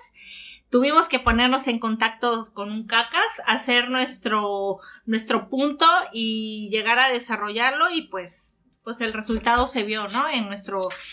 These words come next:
en nuestro tema. Me tuve que sacrificar, tuvimos que hacer ese experimento,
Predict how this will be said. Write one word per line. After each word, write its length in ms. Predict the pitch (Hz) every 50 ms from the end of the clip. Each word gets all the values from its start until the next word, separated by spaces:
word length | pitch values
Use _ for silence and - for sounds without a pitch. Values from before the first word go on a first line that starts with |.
| - - -
en 120 | 220 214
nuestro 340 | 214 214 214 - 220 208 -
tema. 380 | - 233 247 262 277 294 294 220
Me 140 | 220 214 208
tuve 320 | 214 - 285 294 302 294 294
que 80 | 254
sacrificar, 880 | 254 - 220 208 - 202 196 - 220 202 - 226 226 233 254 269 277 -
tuvimos 520 | - 240 226 214 240 262 277 294 302 302 -
que 80 | 247
hacer 260 | 233 233 247 233 226 233
ese 160 | 233 - 233
experimento, 960 | 226 - - - 214 202 208 208 220 240 247 254 247 254 285 302 320 320